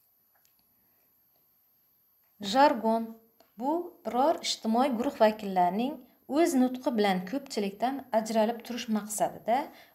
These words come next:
o'zicha ma-, o'zicha mazmun berib ishlatadigan so'z va iboralari. Masalan, e, ichuvchilar nutqiga xos bo'lgan oq so'zi aroq ma'nosini, qizil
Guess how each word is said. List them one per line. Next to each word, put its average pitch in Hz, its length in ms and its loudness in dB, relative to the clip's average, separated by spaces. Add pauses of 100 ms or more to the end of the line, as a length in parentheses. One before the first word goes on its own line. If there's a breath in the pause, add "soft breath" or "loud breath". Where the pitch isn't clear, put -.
(120)
o'zicha 262 500 2
ma-, 220 180 6 (100)
o'zicha 240 460 -2 (140)
mazmun 233 400 6 (120)
berib 202 280 2 (160)
ishlatadigan 220 760 0 (260)
so'z 247 280 -2
va 240 80 2 (120)
iboralari. 226 640 2 (680 soft breath)
Masalan, 226 500 4 (800 soft breath)
e, 175 60 -6 (260)
ichuvchilar 269 560 4
nutqiga 240 420 0
xos 285 200 6 (120)
bo'lgan 220 420 0 (460)
oq 240 120 4 (320)
so'zi 185 240 -10 (140)
aroq 185 260 2 (120)
ma'nosini, 262 580 -2 (640 loud breath)
qizil 240 300 0